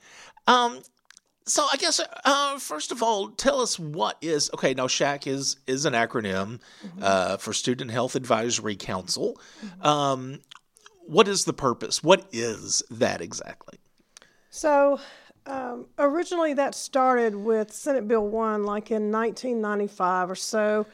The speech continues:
Speaker 2: and the legislature decided that there needed to be a connection between schools,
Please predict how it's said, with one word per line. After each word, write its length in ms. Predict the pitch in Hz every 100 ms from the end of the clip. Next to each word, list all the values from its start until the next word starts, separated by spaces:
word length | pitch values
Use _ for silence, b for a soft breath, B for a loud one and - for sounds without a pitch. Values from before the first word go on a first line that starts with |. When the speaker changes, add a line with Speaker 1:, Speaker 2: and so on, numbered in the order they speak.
| B B B B
Speaker 2:
and 280 | 262 240 233
the 80 | 233
legislature 760 | 247 277 302 - 240 220 233
decided 680 | 214 220 - 214 208 214 214
that 160 | 214 202
there 180 | 240 240
needed 360 | 233 226 208
to 40 | 208
be 180 | 214 208
a 60 |
connection 600 | 202 226 220 226 - 220
between 520 | 202 214 - 214 196
schools, 760 | 196 - - 247 247 240 233 -